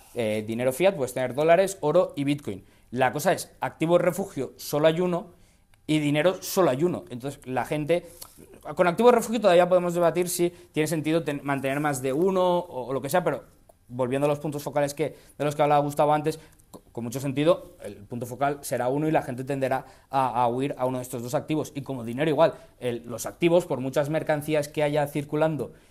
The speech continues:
y por muchos, mm, dineros o monedas distintas que pueda haber circulando, hay una tendencia a uno, a que salga un, un dinero.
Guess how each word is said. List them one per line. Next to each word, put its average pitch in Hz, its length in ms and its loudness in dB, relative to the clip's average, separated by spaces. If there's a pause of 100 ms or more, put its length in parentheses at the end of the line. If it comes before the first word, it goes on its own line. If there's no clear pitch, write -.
(120)
y 131 80 -6
por 110 200 -8
muchos, 131 440 -6
mm, 139 580 -6
dineros 143 400 0
o 139 40 -10
monedas 135 320 -2
distintas 139 380 -4
que - 100 -10
pueda 127 140 0
haber 135 80 -2
circulando, 147 400 -4 (300)
hay 139 120 0
una 139 140 0
tendencia 147 540 2
a 143 300 -2
uno, 143 300 -2
a 110 80 -6
que 113 80 -8
salga 131 560 -2
un, 151 300 0
un 170 200 2
dinero. 113 320 -2